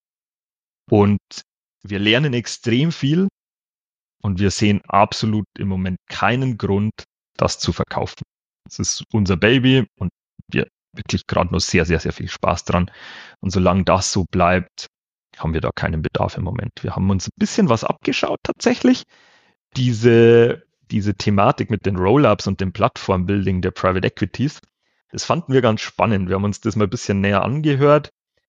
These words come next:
Firmen zu nehmen, die ähnliches Businessmodell haben und dann vielleicht Organisationseinheiten gebündelt zu nutzen, wie zum Beispiel Finance oder Marketing oder Sales, ist eine kluge Idee.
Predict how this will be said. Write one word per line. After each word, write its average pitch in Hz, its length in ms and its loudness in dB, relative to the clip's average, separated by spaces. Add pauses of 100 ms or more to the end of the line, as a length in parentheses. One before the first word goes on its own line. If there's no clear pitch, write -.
(260)
Firmen 175 540 4 (140)
zu - 180 -4
nehmen, 117 380 0
die 101 240 -4 (180)
ähnliches 127 380 0
Businessmodell 139 640 -4
haben - 220 -10 (880)
und 107 380 0
dann 107 160 0
vielleicht 104 800 0 (840)
Organisationseinheiten 101 1800 0
gebündelt 139 560 0
zu - 120 -2
nutzen, 85 340 -4
wie - 140 -10
zum 82 160 -10
Beispiel - 420 -4
Finance - 720 -4
oder - 320 -8
Marketing 80 640 -4
oder 80 220 -8
Sales, 87 400 0 (1040)
ist 127 80 -2
eine 156 80 6
kluge 160 280 0
Idee. 104 380 2